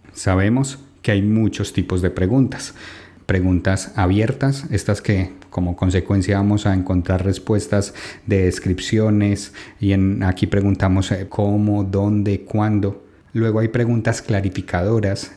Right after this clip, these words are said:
en las que buscamos obtener como respuesta una descripción más profunda sobre algún tema. "¿Me puedes describir esto? ¿Me puedes explicar aquello?". Preguntas directas. ¿Cuántos eran? ¿A qué hora fue?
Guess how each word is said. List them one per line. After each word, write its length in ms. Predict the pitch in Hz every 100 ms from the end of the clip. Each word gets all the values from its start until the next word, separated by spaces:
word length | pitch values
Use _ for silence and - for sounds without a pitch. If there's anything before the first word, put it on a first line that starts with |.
| -
en 200 | 101 92
las 180 | 90 -
que 340 | 92 87 -
buscamos 720 | 104 98 92 - 104 107 117
obtener 420 | 110 - 101 95 -
como 420 | 110 104 95 -
respuesta 540 | 95 95 - 98 90 107
una 220 | 113 107
descripción 680 | 101 - 90 - 98 92 98
más 280 | 107 104
profunda 720 | - - 101 - 107 92 90 - - - -
sobre 320 | - 95 95
algún 340 | 87 98 92
tema. 340 | 95 107 98 104 - - - - -
"¿Me 140 | 110 104
puedes 320 | 143 175 160
describir 500 | 135 - 120 117 113
esto? 380 | 98 - 92 -
¿Me 140 | 113
puedes 320 | 117 165 165 156
explicar 480 | 139 120 110 107
aquello?". 460 | 110 113 101 92 - - - - _
Preguntas 800 | 127 120 135 139 151 156 - - - -
directas. 680 | 104 107 101 - - - - - - _ -
¿Cuántos 480 | - 98 90 92 -
eran? 540 | 101 104 101 98 98 -
¿A 140 | 101 -
qué 160 | 101
hora 260 | 92 87 92
fue? 560 | - 101 101 101 98